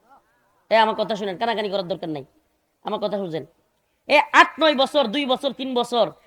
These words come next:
বউ, বাচ্চা, মা, বোন, সবাই রে চাইরা এই লোকগুলো কি পালায়া ছিল? হ্যাঁ রে, নির্লজ্জ বেহায়ার দল।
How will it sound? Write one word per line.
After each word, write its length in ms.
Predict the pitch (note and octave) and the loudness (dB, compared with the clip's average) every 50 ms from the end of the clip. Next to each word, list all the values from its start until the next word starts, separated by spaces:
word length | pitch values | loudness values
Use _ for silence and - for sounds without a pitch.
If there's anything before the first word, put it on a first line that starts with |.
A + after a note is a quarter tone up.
| _ _ _ E3 | _ _ _ 0
বউ, 400 | D#3 A3+ B3 C4 B3+ B3 A#3 G#3+ | 6 8 10 12 12 10 10 8
বাচ্চা, 440 | F3 B3 C4 B3+ - - C4 A#3 A3 | 8 6 6 6 4 4 6 6 6
মা, 400 | G#3 G#3+ B3 C4 B3+ A#3 A3 G3+ | 6 8 8 10 10 10 8 6
বোন, 340 | E3 F3+ A#3+ B3 A#3 G#3 | 6 6 6 6 4 2
সবাই 260 | F3+ - A#3 A#3 B3 B3+ | -2 -4 2 2 4 4
রে 80 | B3+ | 4
চাইরা 320 | B3 - C4+ C4 A#3 A#3+ A3 | 4 4 2 4 6 6 4
এই 140 | - A#3+ | 4 2
লোকগুলো 380 | A#3+ B3 C#4 G#3 F#3 A3+ A3+ A3+ | 0 0 -2 -2 -2 0 0 0
কি 120 | - - | -2 -2
পালায়া 300 | G#3+ E3+ A3+ A#3 A3+ G#3 | 4 6 8 8 8 8
ছিল? 300 | - - A#3 F#3 E3+ E3+ F#3+ _ _ _ _ _ _ _ _ _ _ _ _ _ _ _ _ _ _ _ _ _ _ _ _ _ | 6 4 -2 -2 -2 -4 -4 _ _ _ _ _ _ _ _ _ _ _ _ _ _ _ _ _ _ _ _ _ _ _ _ _
হ্যাঁ 120 | - A3+ | 0 2
রে, 60 | G#3 F#3+ | 2 4
নির্লজ্জ 440 | F#3 F#3 F3 E3+ F3 E3 D3 C3+ | 2 0 0 0 -2 -2 -2 -4
বেহায়ার 400 | F3 D#3+ E3 D#3 D#3+ D#3 D3+ C3+ | -2 0 2 2 2 0 0 -2
দল। 160 | C#3 D#3 C#3 | -4 -6 -6